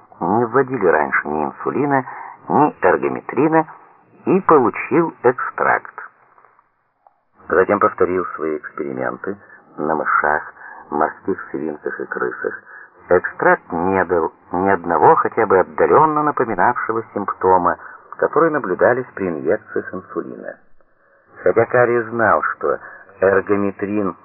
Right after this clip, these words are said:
не влияет на содержание сахара в крови и никогда не вызывает расширения зрачков, он всё же обратился за консультацией к гинекологам Расселу и Гину. Они придерживались того же мнения. Эргометрин не влияет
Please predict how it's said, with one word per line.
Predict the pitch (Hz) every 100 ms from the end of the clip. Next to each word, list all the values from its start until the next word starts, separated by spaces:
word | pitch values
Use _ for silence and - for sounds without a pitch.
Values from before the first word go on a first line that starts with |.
| -
не | 92 101
влияет | 110 117 104 78 62 -
на | 71
содержание | - 76 73 78 71 65 -
сахара | 73 69 69
в | -
крови | 80 87 127 104
и |
никогда | 69 - 65 82 80 - - -
не | 78
вызывает | 71 67 69 78 76
расширения | 76 73 - 80 80 71 67
зрачков, | 64 58 - - 156 - - - - - -
он | 120 143
всё | -
же | 180
обратился | 180 160 - 175 - 147
за | 139
консультацией | 120 - 82 - 131 - 131 131 - - - - _
к | -
гинекологам | - 131 143 - 127 143 131 135 135 _ -
Расселу | - 92 107 131 - - 135 135
и | 139
Гину. | 120 110 78 57 - _ _ _ _ _ _ -
Они | 80 151
придерживались | 190 160 127 160 151 151 147
того | - 90 131
же | 123
мнения. | 78 78 76 76 76 - _ - - -
Эргометрин | - 104 95 98 92 - 175 180 170
не |
влияет | 156 151 135 92 85 80